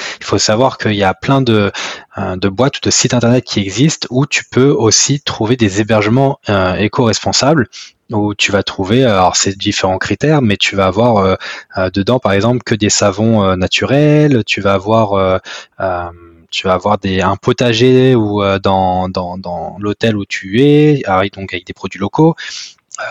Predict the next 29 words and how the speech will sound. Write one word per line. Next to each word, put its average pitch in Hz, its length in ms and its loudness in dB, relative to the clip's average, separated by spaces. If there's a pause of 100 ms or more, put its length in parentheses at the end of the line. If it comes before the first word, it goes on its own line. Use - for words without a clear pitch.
(120)
qu'est-ce - 180 -4
qu'il - 140 -10
peut 101 80 -2
y - 20 2
avoir 98 160 2
d'autre ? 104 240 -4
Ils - 60 -12
peuvent 113 160 0
être 110 220 0
aussi 107 280 0
avoir 107 240 2
des 95 320 0
panneaux, 107 500 2
euh, 104 160 2
photovoltaïques 110 680 -2
pour 95 260 0
dire 107 240 -2
qu'ils 95 320 -4
ont, 95 160 -2
euh, 87 260 -2
de 92 100 -10
l'é-, 95 200 -6
enfin, - 240 -4
de 90 80 -6
l'électricité 104 600 -2
renouvelable, 104 480 -2
et - 40 -4
cetera. 117 400 0
Donc, 117 220 0